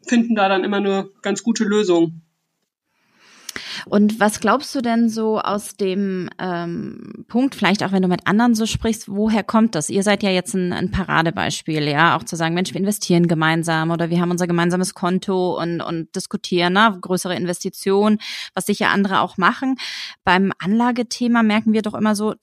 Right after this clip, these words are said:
Speaker 2: Menschen oder insbesondere Paare reden wenig drüber oder auch beim Thema Gehalt so. Ähm, manche wissen zum Beispiel auch gar nicht, was ihr Partner verdient. Kannst du das nachvollziehen oder was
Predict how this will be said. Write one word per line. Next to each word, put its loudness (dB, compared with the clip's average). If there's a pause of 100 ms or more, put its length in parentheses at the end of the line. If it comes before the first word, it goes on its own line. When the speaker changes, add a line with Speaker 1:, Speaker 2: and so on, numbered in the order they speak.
(720)
Speaker 2:
Menschen 0
oder -2
insbesondere -2
Paare -2
reden 2 (100)
wenig 4
drüber -2
oder -2
auch -10
beim -2
Thema -2
Gehalt 0
so. 0 (560)
Ähm, 2
manche 2
wissen 0
zum -2
Beispiel 0
auch -4
gar 2
nicht, 0
was -4
ihr -8
Partner -4
verdient. -6
Kannst -4
du -6
das -4
nachvollziehen 0
oder 0
was -2